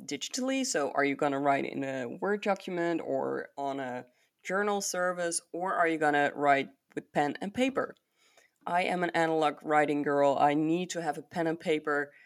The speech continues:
but I know that there are people that cannot write that mu-, much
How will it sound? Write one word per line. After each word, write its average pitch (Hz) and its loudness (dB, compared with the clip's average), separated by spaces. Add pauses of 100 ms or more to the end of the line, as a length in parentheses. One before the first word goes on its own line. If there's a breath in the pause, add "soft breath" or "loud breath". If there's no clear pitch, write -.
(260 soft breath)
but 160 -4
I 160 -2
know 160 0
that 156 -2
there 147 2
are 143 0
people 143 -10
that 120 -8 (300)
cannot 156 0
write 156 2
that 139 -2
mu-, 156 -8 (240)
much 165 0